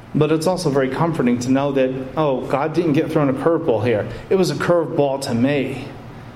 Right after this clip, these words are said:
I just got hit in the head with something. I did not see that coming. And it is not a sin for us to be able to say, "I didn't see that one coming. That came out of," you know, what do we say? "That came out of left field."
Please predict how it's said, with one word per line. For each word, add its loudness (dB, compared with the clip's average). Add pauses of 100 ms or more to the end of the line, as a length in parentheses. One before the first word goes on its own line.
(380)
I 0
just -2
got -2
hit 2
in 2
the 2
head 0
with 0
something. -2
I 2
did -2
not 2
see 0
that 0
coming. 0
And 2
it 2
is 0
not 2
a -2
sin 0
for 0
us -4 (360)
to 0
be 2
able 0
to 0
say, 0
"I 0
didn't -2
see -2
that -2
one 0
coming. -4 (600)
That 0
came 2
out 0
of," -2
you 2
know, 0
what 2
do 2
we 0
say? 0
"That -2
came 2
out 0
of -2
left -2
field." -2